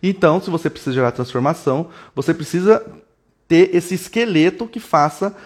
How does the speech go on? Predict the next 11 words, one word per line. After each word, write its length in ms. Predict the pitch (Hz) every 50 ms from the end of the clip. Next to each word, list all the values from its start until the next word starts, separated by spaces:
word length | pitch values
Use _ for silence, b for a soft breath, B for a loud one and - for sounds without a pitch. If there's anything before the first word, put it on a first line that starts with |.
| B B
essa 240 | - 151 - 180 170
jornada 800 | 147 139 185 196 220 220 190 165 143 139 139 143 160 165 185 196
de 120 | 175 185
conhecimento 600 | 185 202 185 185 185 - 196 170 147 139 143 -
com 60 | -
a 60 | 165
pessoa, 500 | 165 - 202 202 - 196 156 120 104 113 - _ _ _ _ _ _
tá? 300 | - 110 117 135 139 B B B B B B
Então, 540 | - 131 123 131 175 196 214 196 139 120 b b b b b b b b b b _ _
não 340 | 147 147 147 185 240 294 294
criem 640 | - - 214 185 185 196 220 240 254 262 247 -